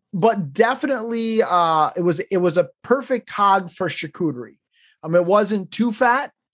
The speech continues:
uh, but it certainly wasn't very lean. And I think you got to see kind of why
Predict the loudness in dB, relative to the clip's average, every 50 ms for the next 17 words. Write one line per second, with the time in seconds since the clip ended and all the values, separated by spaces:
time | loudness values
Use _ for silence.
0 | _ _ _ _ -4 -2 -2 -2 0 2 2 2 2 2 -4 -6 -4 -2 -2 -2
1 | -2 -2 -2 0 2 2 2 2 0 0 0 2 2 4 2 2 2 0 0 0
2 | 0 -2 -4 -8 -10 -12 _ _ _ _ _ _ _ _ -4 0 0 2 2 2
3 | 4 4 4 4 4 2 2 2 2 2 2 2 4 4 2 2 0 0 -2 -4
4 | -8 -10 -10 -8 -4 -2 -2 -2 -2 -2 -4 -6 -4 0 0 2 2 2 0 0
5 | -2 -2 -4 -4 -2 0 2 2 4 4 4 4 2 0 -2 -6